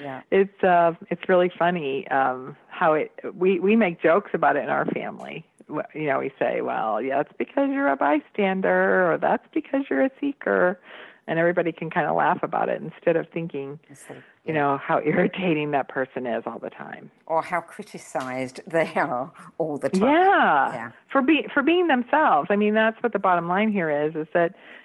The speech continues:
Speaker 2: when you, when you are in your natural state from a sensory point of view, um, you know, that's what you want everyone to honor about you.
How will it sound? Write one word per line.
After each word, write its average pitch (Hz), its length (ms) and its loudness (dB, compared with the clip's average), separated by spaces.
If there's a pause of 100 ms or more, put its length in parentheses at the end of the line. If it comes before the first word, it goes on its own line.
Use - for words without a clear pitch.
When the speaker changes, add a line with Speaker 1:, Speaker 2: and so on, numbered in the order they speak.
Speaker 2:
when 185 220 0
you, 175 280 0 (520)
when 175 180 -2
you 165 160 0
are 165 140 2
in 202 180 2
your 180 140 0
natural 160 400 0 (100)
state 180 420 2
from 151 200 -6
a 160 120 -12
sensory 185 320 -4
point 139 280 -10
of 131 100 -12
view, 131 520 -6
um, 139 420 -8 (520)
you 170 80 -4
know, 156 120 0
that's 180 340 0
what 170 80 0
you 170 140 -4
want 156 180 -4
everyone 156 540 -2 (100)
to 151 220 -2
honor 202 380 0
about - 340 -10
you. - 260 -12